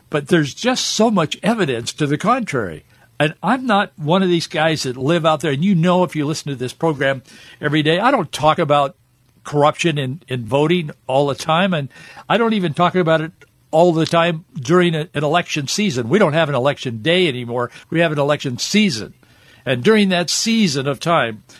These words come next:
when they start mailing out ballots way in advance, and, you know, you know the drill. I mean, they have so depleted, they have undermined one of the institutions in America,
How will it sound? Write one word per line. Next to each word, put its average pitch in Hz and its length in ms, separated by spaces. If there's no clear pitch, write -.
when 151 120
they 151 160
start 165 280
mailing 160 400
out 156 180
ballots 147 400
way 135 200
in 151 80
advance, 135 500
and, 135 260
you 135 80
know, 123 280
you 160 160
know 156 140
the 123 140
drill. 120 420
I 160 60
mean, 170 200
they 170 160
have 151 140
so 214 320
depleted, 160 840
they 170 120
have 165 260
undermined 180 680
one 156 200
of 165 60
the 143 180
institutions 147 920
in 147 80
America, 110 540